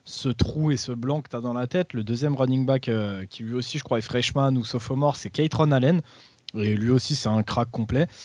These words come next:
Euh, sinon, ressenti sur le match, bah écoute, comme tu l'as dit, en fait, on était quand même sur un faux rythme un petit peu spécial. Donc moi, j'avais surtout le match en, en fond, tu vois, j'étais pas aussi focus que sur d'autres, euh, sur d'autres bowls. Euh, mais par contre, un truc qui m'a fait, bah,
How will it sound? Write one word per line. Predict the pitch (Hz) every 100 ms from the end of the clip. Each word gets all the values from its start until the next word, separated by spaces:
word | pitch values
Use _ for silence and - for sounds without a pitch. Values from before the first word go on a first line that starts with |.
| - - _ -
Euh, | 113 113 110 107 110
sinon, | 110 160 208
ressenti | 180 143 156 -
sur | 160 170
le | 175
match, | 196 165
bah | 131 139
écoute, | 139 185 -
comme | 147
tu | - 160
l'as | 170
dit, | 202
en | 180
fait, | 165 143
on | 127
était | - 117
quand | 135
même | 147
sur | 139
un | 127
faux | 120 143 143
rythme | 156 151 127
un |
petit | 120 -
peu | 147
spécial. | 135 - 131 151 147
Donc | 110 -
moi, | 127
j'avais | 107 104
surtout | - 110 139
le | 139
match | 143 135
en, | 120 104 - - _ _ _ _ _ _ _ _ -
en | 117 127
fond, | - 175 196
tu | -
vois, | 127 139
j'étais | 117 113
pas | 120
aussi | 131 127 123 123 120 117 127
focus | - 139 131 165 -
que | 117
sur | - 117
d'autres, | 123 123 117
euh, | 107 98 104
sur | - 117
d'autres | 113 120
bowls. | 123 190 170 - - - - _
Euh, | 104 107 107 101
mais | 117
par | 139 127
contre, | - 180 135
un |
truc | 113 156
qui | - 123
m'a | 117
fait, | - 143
bah, | 120 110